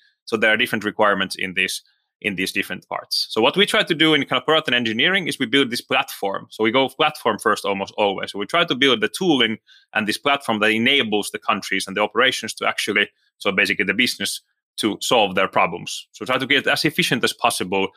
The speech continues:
ways for them to solve their problems. But we give them a lot of leeway in solving them differently because,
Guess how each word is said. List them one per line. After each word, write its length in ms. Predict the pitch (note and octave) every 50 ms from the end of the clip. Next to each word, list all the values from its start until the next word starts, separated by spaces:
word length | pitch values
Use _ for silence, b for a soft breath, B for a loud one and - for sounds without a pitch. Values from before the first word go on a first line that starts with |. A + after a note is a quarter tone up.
| b b b b b - -
ways 320 | A2 A#2+ A2+ G#2 G2+ G2
for 180 | - - G#2 G2
them 200 | G#2 G2+ F#2 F#2
to 100 | - F2+
solve 220 | - - F#2+ G2 G2+
their 80 | G#2
problems. 280 | - G2 G2+ G2+ G2+ -
But 80 | G#2+
we 160 | G#2+ A2+ B2+ B2+
give 180 | C#3+ E3 D#3
them 100 | E3 -
a 60 | D3+
lot 100 | D3+ D#3
of 80 | D3+ C#3
leeway 380 | C#3+ D#3 C#3+ G#2+ G2+ G2+ F#2+ G2
in 80 | G2
solving 320 | - - A#2 G#2 A2 A2+ G#2+
them 140 | A#2 A2+
differently 440 | G#2 A#2 - - - - _ - - -
because, 400 | A#2 G#2+ - A#2+ A2+ - -